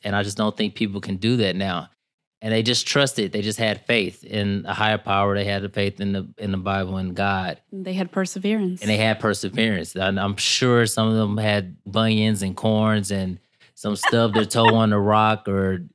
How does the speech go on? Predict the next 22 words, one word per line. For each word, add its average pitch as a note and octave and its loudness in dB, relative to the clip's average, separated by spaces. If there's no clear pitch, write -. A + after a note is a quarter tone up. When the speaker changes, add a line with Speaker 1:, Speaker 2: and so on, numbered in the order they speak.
Speaker 1:
the G2+ -2
flu. C3 4
I A#2+ 4
don't A2+ 4
know. A2+ 6
So B2+ 2
I'm A#2+ 2
pretty D#3 2
sure C#3+ 4
it B2 4
wasn't A#2+ 2
the - -6
easiest A2+ -2
stroll A2 2
around G#2+ 2
the G#2 -2
park G#2+ 2
every A2 0
day G#2+ 4
for G2 -4
them. F2+ 0
And G2 -2